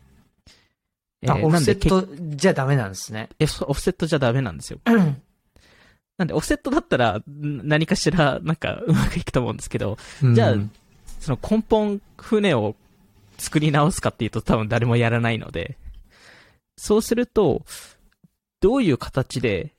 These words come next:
Speaker 2: えー、二酸化炭素の排出量を下げるかというと、多分オプションって一つしかなくて、
Speaker 1: うん。
Speaker 2: スピードを落とすしかないんですよ。で、えっと、スピードを三十パー落とせば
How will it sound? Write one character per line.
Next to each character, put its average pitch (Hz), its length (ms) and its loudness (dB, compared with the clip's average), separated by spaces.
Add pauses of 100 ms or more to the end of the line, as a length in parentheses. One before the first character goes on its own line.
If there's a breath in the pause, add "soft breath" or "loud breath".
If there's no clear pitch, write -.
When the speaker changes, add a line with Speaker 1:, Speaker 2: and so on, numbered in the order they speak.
(240)
Speaker 2:
え 120 120 -6
ー、 - 40 -6
二 120 100 -4
酸 139 200 -2
化 139 120 -2
炭 135 220 0
素 - 340 -12
の - 80 -4
排 117 200 0
出 - 180 -6
量 107 120 -4
を 120 40 -10
下 - 200 -4
げ 147 100 0
る 147 100 0
か - 120 -4
と - 120 -8
い 95 60 -2
う 104 40 -4
と、 - 380 -8
多 190 100 0
分 135 100 -2
オ 143 140 -2
プ - 80 -8
シ - 80 -2
ョ 208 40 0
ン - 40 0
っ - 20 -4
て - 80 -4
一 - 200 -4
つ - 140 -10
し - 80 -10
か - 120 -8
な 98 80 -8
く - 100 -18
て、 - 280 -10 (280)
Speaker 1:
う 123 80 -2
ん。 113 120 2
Speaker 2:
ス 107 120 0
ピ 214 140 2
ー - 20 2
ド 220 100 4
を - 20 4
落 208 100 -4
と 208 60 4
す 117 140 -6
し - 100 -10
か - 100 -6
な 101 80 -6
い 78 40 -8
ん - 40 -14
で - 60 -18
す - 100 -18
よ。 160 80 -18 (1800 soft breath)
で、 - 260 2
え 131 80 0
っ - 20 0
と、 110 460 -2 (380)
ス - 120 -12
ピ 226 160 -2
ー - 20 0
ド 247 100 4
を 226 60 4
三 226 300 0
十 233 140 0
パ - 220 -2
ー 190 40 4
落 131 120 0
と 139 80 0
せ 123 140 -6
ば 107 340 -6